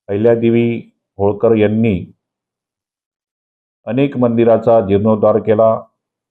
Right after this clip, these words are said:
त्या मंदिराचं नवनिर्माण केलं. अशा ठिकाणी एकतीस तारखेला त्यांच्या जयंतीनिमित्तानं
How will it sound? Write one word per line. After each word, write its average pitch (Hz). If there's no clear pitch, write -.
त्या 123
मंदिराचं 104
नवनिर्माण 104
केलं. 110
अशा 135
ठिकाणी 110
एकतीस 123
तारखेला 110
त्यांच्या 101
जयंतीनिमित्तानं 101